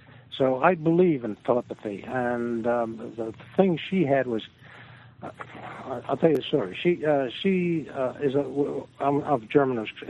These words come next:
German extraction, so needless to say, during World War Two, you can't talk to your relatives overseas, right? So in any event, uh, she's cleaning the house one day when she had an, a, a vision. Now, she's not, uh,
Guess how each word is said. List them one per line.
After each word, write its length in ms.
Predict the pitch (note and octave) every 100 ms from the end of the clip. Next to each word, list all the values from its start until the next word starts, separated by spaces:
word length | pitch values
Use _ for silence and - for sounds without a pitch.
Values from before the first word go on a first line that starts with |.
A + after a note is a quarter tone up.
| G#2
German 300 | C3 B2+ G#2+
extraction, 580 | - C#3 B2+ - D#2+ -
so 80 | A2+
needless 340 | C3+ D3 A#2
to 60 | -
say, 140 | B2+
during 300 | G#2+ B2+ A#2+
World 200 | A#2 A#2
War 140 | A2+ G#2
Two, 200 | - A#2+
you 140 | G#2+
can't 300 | - A#2 G2+
talk 220 | - A#2 -
to 40 |
your 100 | G2+
relatives 380 | G#2 A#2 G2+ F2
overseas, 600 | G2+ F#2+ F2 C#3 G#2 D#2+
right? 240 | G2 C3 - _ _ _ _ _ _ _ _ _ _
So 100 | -
in 60 | E3+
any 80 | D#3+
event, 240 | C3+ B2+ - -
uh, 460 | B2 A#2+ A#2 A#2 G#2 -
she's 120 | E3
cleaning 340 | - E3+ D#3
the 80 | B2+
house 300 | C#3+ F3 -
one 200 | B2 A2+
day 200 | A2+ A#2
when 180 | A#2+ A#2
she 160 | -
had 220 | B2+ C3+ B2+
an, 220 | B2 A#2 -
a, 160 | - A2+ -
a 60 | A2
vision. 640 | G#2+ A#2+ A#3 E3 F#2 F#2+ -
Now, 140 | B2 G#2+
she's 200 | A#3 G3+
not, 240 | F3 F#3 - - C3+
uh, 100 | C#3